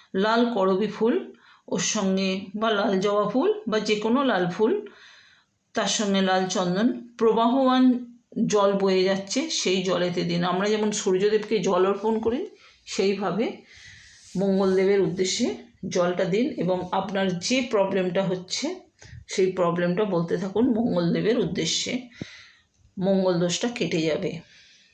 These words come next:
বাড়ির সামনে ডাস্টবিন যেন না থাকে। বাড়ির ভিতর সব সময় পরিষ্কার রাখবেন,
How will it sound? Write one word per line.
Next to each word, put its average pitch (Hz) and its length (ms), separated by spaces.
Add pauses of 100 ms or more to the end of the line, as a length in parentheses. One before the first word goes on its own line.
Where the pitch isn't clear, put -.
(540)
বাড়ির 208 380
সামনে 277 500
ডাস্টবিন 233 720 (1400)
যেন 214 280
না 180 240
থাকে। 170 460 (1300)
বাড়ির 220 420
ভিতর 233 380
সব 247 320
সময় 220 400
পরিষ্কার 175 480
রাখবেন, 160 500